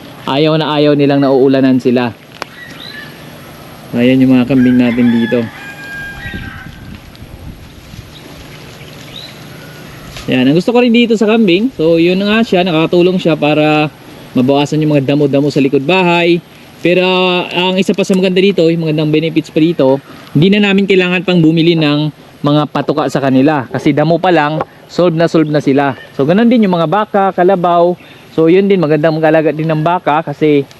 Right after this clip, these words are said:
mas mahal maibenta at mas malalaki.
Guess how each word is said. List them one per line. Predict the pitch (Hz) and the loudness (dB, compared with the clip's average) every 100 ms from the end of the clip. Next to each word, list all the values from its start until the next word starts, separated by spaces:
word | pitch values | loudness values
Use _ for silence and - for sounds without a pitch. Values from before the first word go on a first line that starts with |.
| - - - | -20 -20 -6
mas | 139 139 | -4 0
mahal | 147 156 | 0 0
maibenta | 160 156 180 214 202 165 180 - - - | 0 0 0 0 -2 -2 -4 -10 -20 -20
at | - 139 160 | -6 -4 -2
mas | 160 | -2
malalaki. | 165 156 151 147 202 180 | 0 2 2 0 0 -2